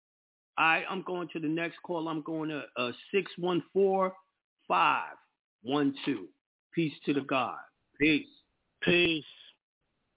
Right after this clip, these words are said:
Speaker 2: Um, does child support have arbitration? What about the
Speaker 1: Do
Speaker 2: I R S?
Speaker 1: child support have arbitration? Uh, I have nev-,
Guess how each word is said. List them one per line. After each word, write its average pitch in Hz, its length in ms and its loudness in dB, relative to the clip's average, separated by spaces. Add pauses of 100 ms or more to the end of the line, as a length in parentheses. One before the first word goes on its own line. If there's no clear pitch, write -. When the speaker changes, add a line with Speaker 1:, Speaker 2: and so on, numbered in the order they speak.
(300)
Speaker 2:
Um, 147 460 -2 (1700)
does 143 200 0
child 175 240 0
support 160 320 -4
have 156 260 -4
arbitration? 156 680 -8 (500)
What 147 120 6
about 135 180 2
the 131 60 0
Speaker 1:
Do 131 60 0
Speaker 2:
I 139 80 4
R 135 160 6
S? 135 40 2
Speaker 1:
child 190 320 2
support 190 420 -6
have 180 220 0 (140)
arbitration? 214 1000 -2 (1300)
Uh, 165 260 6 (280)
I 320 240 2
have 240 120 -4
nev-, 214 300 0